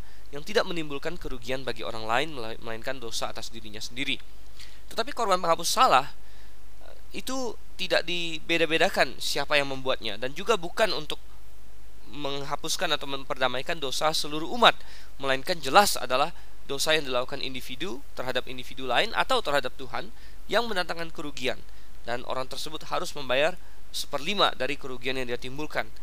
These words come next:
atau dua puluh persen dari kerugian yang dia timbulkan. Tetapi bagaimanapun juga, baik korban penghapus dosa maupun korban penebus salah, dua-duanya menggambarkan bagaimana Kristus menanggung dosa kita,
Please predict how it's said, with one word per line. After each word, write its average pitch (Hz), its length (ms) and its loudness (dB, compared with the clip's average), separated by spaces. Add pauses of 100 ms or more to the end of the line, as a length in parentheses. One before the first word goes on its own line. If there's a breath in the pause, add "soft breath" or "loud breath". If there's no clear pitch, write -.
(260 loud breath)
atau 123 120 -4
dua 120 80 -2
puluh 135 160 -2
persen 151 320 2
dari 117 160 0 (280)
kerugian 120 320 0
yang 113 160 0
dia 113 120 -2
timbulkan. 120 320 0 (400 loud breath)
Tetapi - 280 -2
bagaimanapun 185 520 2
juga, 180 320 2 (240)
baik 147 160 2
korban 147 320 0
penghapus 147 320 0
dosa 147 320 0
maupun 131 360 -2 (360 loud breath)
korban 131 400 2
penebus 131 360 -2
salah, 175 280 2
dua-duanya 147 400 -2
menggambarkan 135 560 0
bagaimana 131 360 0
Kristus - 520 0 (640 loud breath)
menanggung 170 560 2
dosa 151 240 0
kita, - 320 2